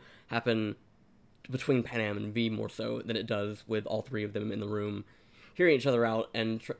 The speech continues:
actually, like, talking about what the best possible solution is. 'Cause even, you know, with, like, in the Judy episode, we talked about how, like, you know, there are different permutations in that situation in terms of, like, whether we're gonna go along with Judy or whether we're going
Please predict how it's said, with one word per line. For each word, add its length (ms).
actually, 300
like, 240
talking 320
about 180
what 140
the 60
best 400
possible 260
solution 280
is. 80
'Cause 220
even, 420
you 80
know, 80
with, 180
like, 200
in 120
the 80
Judy 460
episode, 240
we 60
talked 180
about 160
how, 140
like, 180
you 60
know, 60
there 160
are 120
different 360
permutations 800
in 220
that 180
situation 520
in 60
terms 200
of, 100
like, 200
whether 220
we're 100
gonna 120
go 120
along 200
with 140
Judy 260
or 300
whether 200
we're 80
going 240